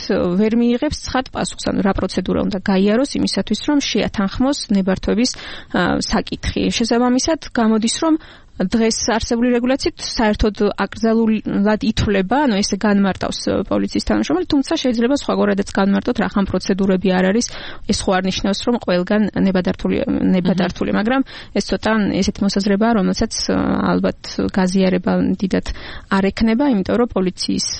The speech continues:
Speaker 1: მოსაზრებით, ე, დღეს რახან კანონი კრძალავს უნებართო გარვაჭრობას და ნებართვა არ აქვთ ამ კონკრეტულ პირებს, ითვლება, რომ ეს აკრძალული ქმედებაა. ა, როგორ უნდა იყოს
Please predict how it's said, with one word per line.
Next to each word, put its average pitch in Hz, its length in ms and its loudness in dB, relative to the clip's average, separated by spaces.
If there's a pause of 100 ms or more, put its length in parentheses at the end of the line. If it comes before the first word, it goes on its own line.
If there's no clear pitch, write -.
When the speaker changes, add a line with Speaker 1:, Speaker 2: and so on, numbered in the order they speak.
Speaker 1:
მოსაზრებით, 208 800 2
ე, - 920 -2
დღეს 208 440 2 (280)
რახან 190 400 0
კანონი 185 400 2
კრძალავს 175 400 0
უნებართო 180 480 0 (360)
გარვაჭრობას 196 600 0
და 208 60 2
ნებართვა 190 500 0
არ 180 140 0
აქვთ - 220 -6
ამ 185 180 0
კონკრეტულ 185 440 -2
პირებს, 294 460 0
ითვლება, 196 400 0
რომ 247 160 2
ეს 214 320 -4
აკრძალული 190 640 0
ქმედებაა. 208 600 0 (440)
ა, 196 280 2
როგორ 226 380 2
უნდა 233 220 2
იყოს 190 300 -2